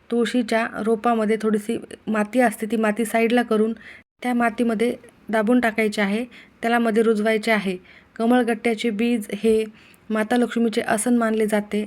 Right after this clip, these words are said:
आणि तुळशीला माता लक्ष्मीचे रूप मानले जाते, म्हणून आजच्या दिवशी तुम्ही अशा प्रकारे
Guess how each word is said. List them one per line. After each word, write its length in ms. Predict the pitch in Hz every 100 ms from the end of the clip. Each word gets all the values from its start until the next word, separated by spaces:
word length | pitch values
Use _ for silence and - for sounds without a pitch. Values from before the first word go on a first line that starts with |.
| -
आणि 200 | 202 214 214
तुळशीला 400 | 226 214 226 220
माता 280 | 214 214 226
लक्ष्मीचे 400 | 220 226 214 226
रूप 240 | 240 233
मानले 260 | 214 208 208
जाते, 320 | 185 - 185 - - -
म्हणून 180 | 214 240
आजच्या 320 | 226 214 254
दिवशी 260 | 240 214 226
तुम्ही 280 | 226 226 226
अशा 240 | 208 208 247
प्रकारे 480 | 226 214 214 208